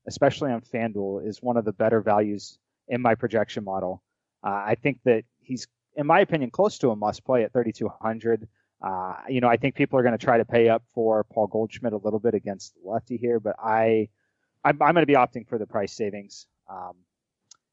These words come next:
and then another Philly, Nick Williams, twenty-three hundred. He's popping off as one of the better values. And then, of course, the, uh,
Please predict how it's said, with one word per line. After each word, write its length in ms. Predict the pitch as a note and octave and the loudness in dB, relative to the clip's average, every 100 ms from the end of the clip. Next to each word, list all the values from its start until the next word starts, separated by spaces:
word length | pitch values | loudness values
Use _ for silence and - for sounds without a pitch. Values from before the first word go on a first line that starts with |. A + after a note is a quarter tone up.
| _ | _
and 120 | C#3+ D#3 | -4 4
then 240 | F3+ F3 | 4 4
another 400 | D#3 D#3 D3 D#3 | 4 4 4 -2
Philly, 340 | - D#3 D3 B2+ | 2 2 2 2
Nick 180 | D#3 - | 0 0
Williams, 600 | B2+ B2 A#2 A#2 - - - _ _ | 2 2 2 -2 -10 -20 -20 _ _
twenty-three 380 | - C3 - B2 | -6 -6 -6 -6
hundred. 340 | A#2 A2+ A#2 G#2 | -6 -6 -6 -6
He's 400 | A2+ G#2+ G#2+ - _ | -10 -10 -18 -20 _
popping 280 | A#2+ A#2 A#2 | 0 0 0
off 180 | A2 A2+ | -2 -2
as 100 | A2 | -4
one 140 | A2+ | -4
of 60 | G#2 | -2
the 60 | |
better 220 | G#2 G#2+ | 0 0
values. 440 | G2 G2 G2+ G2+ G2+ | 2 2 2 0 -2
And 80 | A2 | -6
then, 80 | |
of 100 | G#2+ | -6
course, 320 | - A2 F#2+ - | -2 -2 -2 -6
the, 220 | G2+ F#2+ | -4 -2
uh, 260 | F#2 F2+ | -2 -4